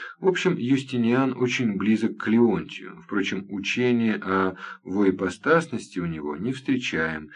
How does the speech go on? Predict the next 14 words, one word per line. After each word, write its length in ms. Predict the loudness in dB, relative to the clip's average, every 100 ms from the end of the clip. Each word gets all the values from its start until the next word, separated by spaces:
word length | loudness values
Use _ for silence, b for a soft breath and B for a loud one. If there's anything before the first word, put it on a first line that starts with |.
| B -6
его 240 | 0 2
язык 400 | 2 2 0 -2 -6
менее 580 | -6 -2 -2 -4 -10 -12
точен. 600 | -8 -6 -6 -12 -18 _ _ _ _ _ _ _ _ _ _ _ _ -2
Ко 120 | 0
времени 460 | 2 2 0 0 0
Юстиниана 1000 | 0 -2 -2 0 2 2 0 -2 -4 -6
относится 540 | -8 -4 -4 -4 -2 0
полемическая 800 | 2 2 2 0 -2 -2 0
деятельность 640 | 0 0 0 0 0 0 -2
Ефрема 640 | -6 -8 -4 -2 0 -2 -4
Антиохийского, 1200 | -6 -6 -4 -2 -2 -4 -2 -2 -2 -10 -10 -12 -16 _ -8
бывшего 460 | -2 0 0 -2
патриархом 880 | -2 -6 -8 -4 -2 -2 -2 -4 -6